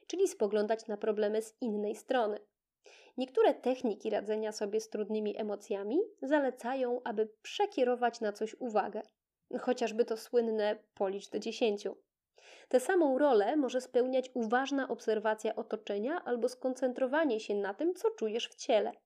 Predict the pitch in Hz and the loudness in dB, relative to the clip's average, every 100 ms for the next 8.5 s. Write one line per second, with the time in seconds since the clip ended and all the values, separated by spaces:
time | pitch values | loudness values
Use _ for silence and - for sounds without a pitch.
0 | _ _ _ _ - - - 285 269 311 | _ _ _ _ -20 -20 -2 0 2 4
1 | 320 359 370 - 233 233 247 - 233 233 | 4 6 4 4 0 -2 -2 -2 -2 0
2 | 226 220 - - 277 262 240 226 233 247 | 0 -2 -6 0 0 2 0 2 0 2
3 | 240 220 208 208 220 214 - - 247 214 | 0 0 -2 -4 -6 -8 -6 0 2 2
4 | 214 240 - _ _ 320 339 330 262 - | 0 -6 -10 _ _ 0 4 6 6 4
5 | 220 226 233 220 359 247 214 208 196 190 | 0 0 -4 0 2 2 2 -2 -2 -4
6 | 196 - - 247 - 381 311 240 - 214 | -6 -12 -8 -6 2 4 6 4 0 -2
7 | 202 202 202 208 - 208 208 202 196 196 | 0 0 -2 -2 -2 -2 0 -2 -4 -4
8 | 196 226 220 208 | -2 0 0 -2